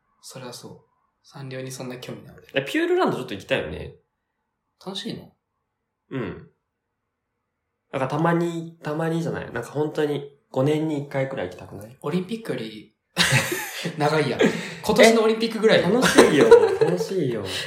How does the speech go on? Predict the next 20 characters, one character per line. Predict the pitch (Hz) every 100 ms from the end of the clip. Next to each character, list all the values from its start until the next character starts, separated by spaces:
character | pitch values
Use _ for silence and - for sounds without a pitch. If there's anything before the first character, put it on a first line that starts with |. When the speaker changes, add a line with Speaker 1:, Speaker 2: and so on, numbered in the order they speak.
| - -
Speaker 2:
並 | 131 139
ば | 143
な | 151
く | 147
て | 113
い |
い | 104
し。 | - 85 85 _ _ _ _ _ _ _ _ _ _
Speaker 1:
あ、 | 151
並 | 131 160
ば、 | - - - - - 494 587 -
<laughs> | - - - - _ - - -
並 | 196 240
ば | 277
な | 320
く |
て | -
い | 170
い |
の？ | -